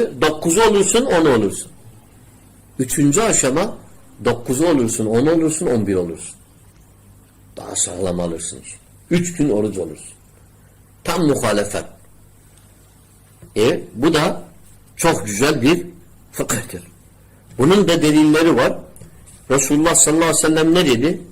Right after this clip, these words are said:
Müslim rivayetinde, "Le in bakaytu ila'l qabili la asumenne et-tasi'a." Ben seneye kalsam dokuzuncu günü olurum.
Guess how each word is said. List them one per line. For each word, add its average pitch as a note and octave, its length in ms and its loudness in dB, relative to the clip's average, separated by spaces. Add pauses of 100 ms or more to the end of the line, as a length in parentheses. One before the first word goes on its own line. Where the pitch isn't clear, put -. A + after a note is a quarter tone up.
(220)
Müslim B2+ 400 2
rivayetinde, G#2 800 0
"Le C#3+ 300 2
in C#3+ 340 2
bakaytu C3 720 0
ila'l B2+ 420 0 (100)
qabili A2 760 -2 (240)
la A#2 100 0
asumenne C#3+ 1120 0 (120)
et-tasi'a." - 720 -6 (480)
Ben C#3 260 2
seneye B2 560 2
kalsam C3 520 0 (920)
dokuzuncu A2+ 640 -2
günü A2+ 160 2
olurum. F2 340 -2